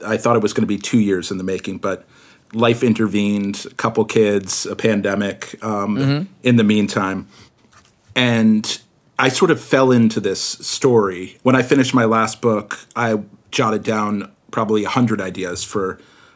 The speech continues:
Speaker 1: another book. And one thing I started researching was this wave of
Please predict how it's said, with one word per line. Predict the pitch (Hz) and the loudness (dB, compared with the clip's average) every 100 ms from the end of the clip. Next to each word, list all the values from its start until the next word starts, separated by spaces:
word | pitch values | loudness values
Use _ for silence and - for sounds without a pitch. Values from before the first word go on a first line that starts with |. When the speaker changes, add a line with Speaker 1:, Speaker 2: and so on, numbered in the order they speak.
| _ 117 | _ -2
Speaker 1:
another | 113 117 104 | 0 0 2
book. | 135 113 98 - - | 4 4 2 -4 -4
And | 123 113 110 110 | 0 2 2 2
one | 139 165 | 2 2
thing | 160 | 2
I | 120 | 2
started | - 120 98 | 2 2 2
researching | 120 120 110 101 107 98 | 0 2 0 -2 -4 -2
was | 107 98 | -4 -4
this | 107 - | -6 -6
wave | 107 113 120 113 107 - | -2 0 0 -2 -6 -8
of | 110 101 101 | -6 -4 -6